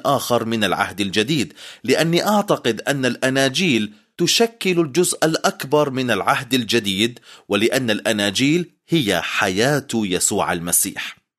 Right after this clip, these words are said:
حياة المسيح وعمله. وقد قال يسوع: "إن أسفار العهد القديم تشهد عني"، فيسوع المسيح هو مركز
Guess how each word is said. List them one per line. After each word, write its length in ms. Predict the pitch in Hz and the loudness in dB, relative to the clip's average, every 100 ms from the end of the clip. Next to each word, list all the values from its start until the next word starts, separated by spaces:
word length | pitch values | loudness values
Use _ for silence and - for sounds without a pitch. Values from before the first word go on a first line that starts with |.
| _ _ _ _ _ | _ _ _ _ _
حياة 680 | - - 101 104 123 - 185 202 _ 95 | -8 -2 0 0 0 -2 -4 -4 _ -6
المسيح 600 | 87 90 - 101 90 95 | -4 -2 -2 -2 -4 -2
وعمله. 720 | 80 92 131 160 110 69 _ _ _ _ _ _ - | 0 2 2 0 -2 -8 _ _ _ _ _ _ -6
وقد 300 | 135 160 156 | -2 -2 -2
قال 220 | 190 202 | 0 2
يسوع: 760 | 156 110 - 135 113 117 110 - | 2 2 0 0 0 0 0 -2
"إن 160 | 135 127 | -2 -2
أسفار 540 | - - - 185 170 | 0 0 2 2 2
العهد 360 | 120 127 120 113 | 2 0 -2 -4
القديم 500 | 104 107 101 110 107 | -2 -4 -2 -4 -6
تشهد 640 | - 185 - 127 127 123 | -4 0 2 0 -2 0
عني"، 540 | 110 95 131 107 85 _ _ _ _ _ _ - | 0 0 0 -4 -8 _ _ _ _ _ _ -6
فيسوع 500 | 101 95 135 120 113 | -4 0 0 2 2
المسيح 640 | 104 104 - 156 101 - _ _ _ - | 0 0 0 0 -2 -6 _ _ _ -2
هو 560 | 170 131 117 113 113 - | 2 4 4 4 2 -2
مركز 680 | 120 156 214 - 170 131 | -6 -2 -2 0 0 2